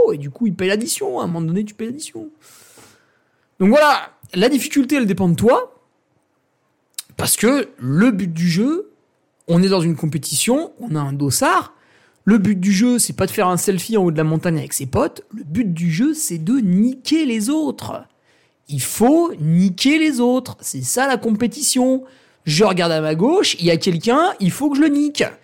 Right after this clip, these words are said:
Je regarde à ma droite, il y a quelqu'un, il faut que je le nique. C'est la compétition. D'accord ? Le but, c'est d'être devant les autres. Bon, évidemment, sans leur faire des croche-pattes et en les poussant, euh, par-dessus une falaise, hein, de manière, euh,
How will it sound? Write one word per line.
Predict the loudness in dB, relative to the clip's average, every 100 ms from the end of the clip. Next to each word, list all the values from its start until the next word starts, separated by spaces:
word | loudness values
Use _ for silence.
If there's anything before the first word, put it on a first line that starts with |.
| _ _ -8
Je | -2
regarde | 0 0 -2
à |
ma | -4 -4
droite, | 0 2 0 -4 -10
il | -2
y | 0
a | 0
quelqu'un, | -2 -2 0 0 -2 -6
il | -6
faut | -2 -2
que | 2
je | 0
le | 0
nique. | -2 -6 -10 -14 _ _ _ _ _ _ _ _ _ _ -20 -12
C'est | -4 -2 2 0 -2 -12
la | -10 -2 0
compétition. | 0 0 -2 -6 -8 -8 -8 _ _ _ _ -14
D'accord ? | -6 -4 -4 -10 _ _ _ _ -4
Le | 2
but, | 2 2
c'est | -2 0
d'être | 0 2
devant | 4 4 4
les | 0
autres. | -2 -6 _ _ _ _ _ _ _ _ _ _
Bon, | 2 2
évidemment, | 2 2 4 4 2 -2
sans | 0 2
leur | 2
faire | 0 -2
des |
croche-pattes | 0 -2 0 2 2 2
et |
en | 0
les | -2
poussant, | -2 -2 0 2 0 0
euh, | -4 -6 -10 -12 -14 -14
par-dessus | -14 -14 -6 -4
une |
falaise, | 0 2 2 2
hein, | -2
de | -4
manière, | -10 -10 -8 -8 -10
euh, | -16